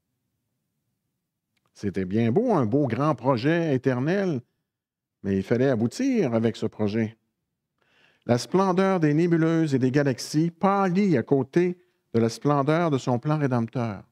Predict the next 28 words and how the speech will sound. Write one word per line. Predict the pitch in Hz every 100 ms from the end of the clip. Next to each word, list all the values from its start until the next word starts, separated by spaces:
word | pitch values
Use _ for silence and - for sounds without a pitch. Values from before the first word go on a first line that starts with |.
| _ _ _ _ _ _ _ _ _ _ _ _ _ _ _ _ _ _ _ _
Figurez-vous | 156 190 196 196 180 233
que | 180
les | 165 143
élus | 175 185 269 320 - _ _ _ _ _ _ _ _ _ _ _ _ _ _
sont | - 113
pécheurs | 98 127 113 127 123
par | 120 104
nature. | 98 - - - _ _ _ _ _ _ _ _ - _ _ _ _ _ _ _ _ _
J'en | 92
ai | 92
parlé, | 107 95 107 104
euh, | 92
il | 92
y |
a | 90
quelques | 107 107 104
instants. | 113 - 107 _ _ _ _ _ _ _ _ _ -
Nous |
n'avons | 120 117 135
rien | 95 104 185 233 - _
de | 139
bon | 123 156 175
en | 135
nous-mêmes | 135 135 165 185 185 180 _ _ _ _
pour | 135 -
plaire | 147 151
à | 143
Dieu, | 110 107